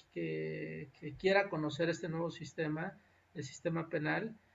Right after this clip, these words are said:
eh, y para que analice otros aspectos, ¿no? Porque también en este último libro se tocan temas históricos, como, y tocan un, una, un ejemplo, ¿no? Que se absolvió a una persona que a pesar de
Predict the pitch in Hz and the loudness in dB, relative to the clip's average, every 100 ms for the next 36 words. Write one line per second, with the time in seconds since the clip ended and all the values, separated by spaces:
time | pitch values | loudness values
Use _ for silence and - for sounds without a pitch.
0 | _ _ - 156 147 151 185 180 226 220 | _ _ -2 2 4 4 2 8 10 10
1 | 247 226 226 220 202 226 220 214 185 185 | 8 6 6 2 0 4 6 4 2 2
2 | - 143 - - 156 - 147 139 208 226 | 2 -2 0 -2 -2 -6 -8 -4 -4 -6
3 | - 170 165 185 185 190 190 190 190 208 | -2 0 2 2 4 4 4 2 4 6
4 | 196 196 202 202 202 190 220 - 190 208 | 6 6 2 2 2 2 2 2 -2 0
5 | 151 208 208 202 185 - - 208 196 - | 0 0 2 2 0 -6 -6 -4 -4 -6
6 | - - - _ _ 165 - - - - | -12 -14 -20 _ _ -12 -12 -18 -20 0
7 | 180 170 160 151 151 147 143 147 - 196 | 2 4 4 6 6 6 6 2 0 4
8 | 220 226 233 247 240 226 247 214 240 240 | 6 8 6 4 0 0 2 4 4 6
9 | 269 302 - 175 247 - 180 - 175 165 | 4 4 2 0 -4 -2 -2 2 4 2
10 | - 180 208 233 240 226 180 175 202 170 | 2 4 6 6 4 4 0 -2 -2 0
11 | 165 151 160 - 202 220 220 | 0 0 -2 4 4 6 2